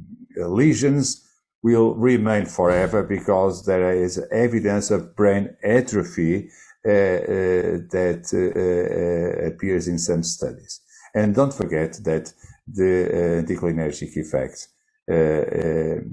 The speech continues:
uh, is cumulative, which means that all the drugs that have, uh, antimuscarinic effect will, uh, add,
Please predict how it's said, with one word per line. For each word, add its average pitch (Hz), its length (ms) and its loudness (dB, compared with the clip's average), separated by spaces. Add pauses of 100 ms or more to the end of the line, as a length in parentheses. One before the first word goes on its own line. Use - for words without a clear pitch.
(420)
uh, 82 300 2 (180)
is 85 260 -2
cumulative, 90 680 2 (140)
which 85 220 -6 (160)
means 87 460 -2
that 82 160 4 (180)
all 110 200 4
the 92 100 -4
drugs 92 420 0
that 87 220 2
have, 85 200 2
uh, - 800 -4
antimuscarinic 87 760 0
effect 80 440 0 (100)
will, 113 560 6 (240)
uh, 87 260 6 (600)
add, 107 340 4